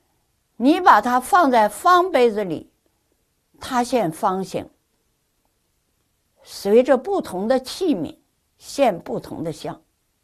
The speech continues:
往生西方净土，就得这样的大自在，不像我们现在执着有相，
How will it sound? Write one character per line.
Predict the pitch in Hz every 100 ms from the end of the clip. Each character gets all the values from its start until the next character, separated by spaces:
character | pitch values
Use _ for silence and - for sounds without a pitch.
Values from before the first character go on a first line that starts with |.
| _ _ _ _ _ _ _ _ _ _ _
往 | 202 180 165
生 | 165 254 262
西 | 254 - 320
方 | 254 208
净 | 202 240 170
土， | - - _ _ _ _ _ _ _
就 | - 302 202
得 | 175 180
这 | 190 349 370
样 | 220 160
的 | 139 - _
大 | 381 339
自 | 156 - 151
在， | 156 143 - _ _ _ _ _ _ _ _ _ -
不 | 170 190
像 | 254 370 269
我 | 180 135
们 | 156 175
现 | - - 262
在 | 208 202 156 _ _ _ _ _
执 | - 180 254
着 | 254 220
有 | 220 165 -
相， | - 202